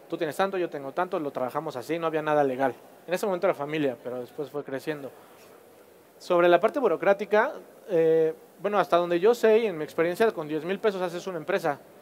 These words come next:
O sea, y te tardas dos o tres días. Digo, no sé qué tipo de empresa sea,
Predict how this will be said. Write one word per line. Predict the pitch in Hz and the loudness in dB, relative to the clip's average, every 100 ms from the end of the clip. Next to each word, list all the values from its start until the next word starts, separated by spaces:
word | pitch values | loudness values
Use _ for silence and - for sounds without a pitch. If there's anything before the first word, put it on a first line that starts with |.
| - - - | -20 -20 -10
O | 147 | -4
sea, | 139 151 151 147 | 0 2 4 4
y | 147 | 2
te | 151 | 0
tardas | - 175 185 185 160 127 131 - - - | 4 4 6 6 4 0 -10 -20 -20 -2
dos | 165 175 202 175 | 4 4 4 -2
o | |
tres | 160 165 147 | -4 -2 0
días. | 196 147 131 | 2 2 0
Digo, | 160 | -2
no | 170 196 | -2 0
sé | 208 220 | 0 0
qué | 214 | -2
tipo | 202 180 | -2 -4
de | |
empresa | 170 170 165 | 0 0 0
sea, | 196 170 | 0 -2